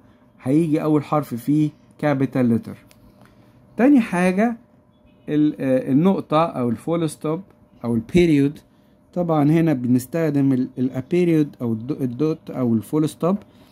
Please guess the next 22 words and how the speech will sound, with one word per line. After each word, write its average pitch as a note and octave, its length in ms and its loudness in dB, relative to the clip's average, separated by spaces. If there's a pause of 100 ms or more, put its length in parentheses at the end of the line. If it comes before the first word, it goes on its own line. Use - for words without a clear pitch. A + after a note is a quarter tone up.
(320)
at D#3+ 200 0
the C3 60 -2
end D#3+ 280 2
of B2+ 140 2
the B2 160 0
sentence، C#3 480 -2
في - 100 -20
آخر C3 320 -6
الجملة. E3 460 0 (480)
لازم E3 360 0
في F3+ 120 -4
آخر E3 200 -2
كل F#3+ 380 -2
جملة F#3+ 360 4 (380)
نحط D#3 480 -6
نقطة C#3 400 0
كده D3 380 -4 (720)
أو A2+ 100 -6
فول D3 320 0
ستوب، E3+ 300 -4 (880)
زي C#3 280 4
مثلا D#3 540 2